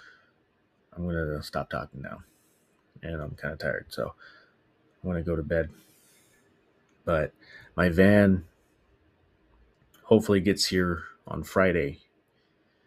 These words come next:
the tenth. That'll be a, a, a good day if that happens. And then Saturday, I'm driving up to Seattle to see Robert Greene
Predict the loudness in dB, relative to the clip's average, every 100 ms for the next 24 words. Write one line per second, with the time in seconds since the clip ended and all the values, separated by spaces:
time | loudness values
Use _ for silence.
0 | _ _ -20 -10 -6 -4 -4 -4 -6 -6
1 | -6 -6 -6 -6 -6 -6 -6 -6 -6 2
2 | 0 0 -16 -16 -18 _ _ _ _ _
3 | _ _ _ _ _ _ _ _ _ _
4 | -8 -4 -2 0 2 0 -4 -8 -10 -20
5 | -16 -8 -4 0 4 6 6 0 -10 _
6 | -16 -8 -4 -4 -4 -6 -8 -10 -14 _
7 | _ _ _ _ _ -8 -4 -2 2 6
8 | 6 4 2 0 -4 -10 _ _ _ _
9 | _ -16 -12 -4 0 0 -2 -6 -8 -10
10 | -4 0 2 2 0 -2 _ _ _ _
11 | _ _ _ _ -14 -10 -8 -6 -6 -6
12 | -4 0 0 0 -2 -4 -2 -2 -2 -4
13 | -8